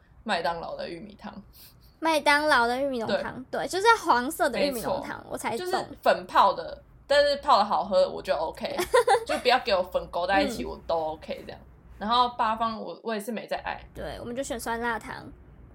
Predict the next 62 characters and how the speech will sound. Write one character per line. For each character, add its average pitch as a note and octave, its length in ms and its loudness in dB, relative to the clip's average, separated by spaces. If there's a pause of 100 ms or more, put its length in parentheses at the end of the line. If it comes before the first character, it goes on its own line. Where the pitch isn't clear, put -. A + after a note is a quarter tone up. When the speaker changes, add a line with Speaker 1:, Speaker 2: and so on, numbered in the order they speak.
(140)
Speaker 2:
纯 B3 160 -6
粹 D4 160 0
是 C#4+ 180 0
个 C4+ 240 2
人 G3+ 280 -4
观 A#3 260 0
点。 G#3+ 320 -4
Speaker 1:
但 A#4 100 4 (240)
水 D#5 140 4
饺 - 240 10
跟， C5+ 100 4 (160)
<laughs> B4+ 160 -12
欸， G#4 160 -8 (100)
但 G#4 140 -4
是 G4+ 140 -4
你 A#3+ 160 -8
知 G3 60 -6
道 D#4 280 0
煎 C4+ 300 -4
饺， F3+ 200 -4 (800)
煎 E4+ 240 -8
饺 - 240 0
跟 A3 200 -8
锅 G#3 200 -4
贴 G#3 240 -6
有 F#3+ 120 -2
人 B3+ 200 -4
会 A3+ 80 -8
分 F3+ 220 -4
不 E3+ 80 -14
出 G3+ 240 -14
来， - 80 -8 (140)
Speaker 2:
嗯。 - 120 -20 (380)
Speaker 1:
你 E3 80 -20
知 - 60 -10
道 D3+ 120 -6
吗？ - 160 -14 (420)
Speaker 2:
锅 E4+ 200 2
贴 D#4+ 260 -2
是 F4 200 -10
长 A3 400 -6
的， A3 120 -4
煎 B3 220 -8
饺 B3+ 160 -6
是 B3+ 180 -8
圆 A3 120 -6
的， G#4 80 -2
Speaker 1:
对， G#4+ 280 0
Speaker 2:
这 A#3 80 -8
样 G4 80 -2
吗？ F4+ 60 6
Speaker 1:
对， B3 140 0
但 G4 80 -4
是 G#4 80 -4
有 B3 160 2
人 F#3 180 -2
觉 G3 160 -8
得 G3+ 160 -2
锅 B3 320 -2
贴 B3 300 -4
那 B3 180 -6
种 - 160 -14